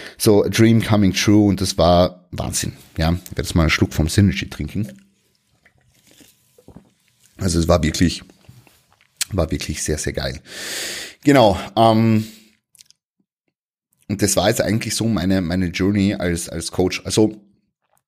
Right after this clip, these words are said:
ich würd zu dieser Episode vielleicht nochmal so ein bisschen ein Q and A machen. Ihr könnt alle Dinge fragen zum Thema Coaching,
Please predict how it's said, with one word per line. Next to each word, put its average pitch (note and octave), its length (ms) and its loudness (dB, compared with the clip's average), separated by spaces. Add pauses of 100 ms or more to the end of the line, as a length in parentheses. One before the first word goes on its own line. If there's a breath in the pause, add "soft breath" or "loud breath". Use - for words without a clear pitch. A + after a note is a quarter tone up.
(160)
ich A2 120 -2
würd C3 180 4
zu - 240 -6
dieser C3+ 300 2
Episode B2+ 380 2
vielleicht G#2 280 0
nochmal A#2 200 0
so A#2 100 -2
ein A2 40 -8
bisschen A#2 200 0
ein F2+ 80 -4
Q A2 180 -4
and F2 100 -2
A A2 120 2
machen. G2+ 400 -4 (280 loud breath)
Ihr - 100 -6
könnt A2+ 340 0
alle B2 180 4
Dinge A#2+ 240 2
fragen G#2+ 420 -2
zum G#2+ 200 -4
Thema G#2 240 0
Coaching, A2+ 640 0